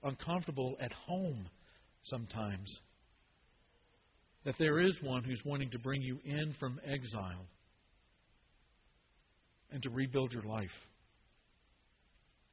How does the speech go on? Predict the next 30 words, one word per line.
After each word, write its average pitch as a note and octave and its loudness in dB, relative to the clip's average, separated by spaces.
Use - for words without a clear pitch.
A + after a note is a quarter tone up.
And B2+ -2
that D#3 6
can B2 -4
take C#3 2
place C3+ -4
today G2 -6
as A#2 -6
a A2+ -4
beginning B2 0
place G#2 -4
for B2 -6
the A#2 -6
rebuilding C3+ 2
of A2+ -6
your A2+ -4
life A#2 -2
into A#2 -10
the A#2+ -10
image D#3 -4
of A#2+ -8
the B2 -6
Messiah, C3 -6
Jesus A#2+ -4
of A#2+ -6
Nazareth. G#2+ -8
And C3 2
if B2+ 2
that D3+ 4
describes A3 2
you A2+ -2